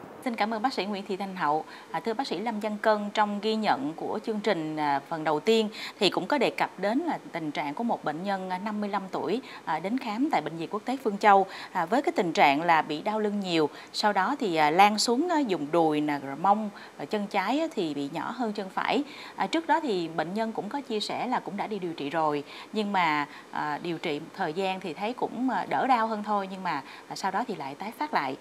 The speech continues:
và cũng có sử dụng thêm, à, thuốc nam, thuốc bắc nữa, và sau đó thì thấy có dấu hiệu là tăng cân mặt tròn.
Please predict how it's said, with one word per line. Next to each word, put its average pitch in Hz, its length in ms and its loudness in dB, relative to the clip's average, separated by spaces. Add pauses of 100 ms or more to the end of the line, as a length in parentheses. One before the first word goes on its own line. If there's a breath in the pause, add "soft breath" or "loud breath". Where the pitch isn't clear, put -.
(200 loud breath)
và 185 120 4
cũng 180 320 -2
có 277 220 2
sử 165 180 0
dụng 190 340 -2
thêm, 220 260 -4 (260 loud breath)
à, 202 140 -8
thuốc 294 160 -8
nam, 269 240 4
thuốc 285 160 -6
bắc 320 180 -2
nữa, 220 260 0 (380 loud breath)
và 170 160 2
sau 208 180 0
đó 214 200 4
thì 233 120 -2
thấy 196 120 -4
có 285 100 -4
dấu 277 160 -2
hiệu 160 160 -2
là 165 100 -4
tăng 208 240 -8
cân 214 220 -2
mặt 151 180 -6
tròn. 151 220 4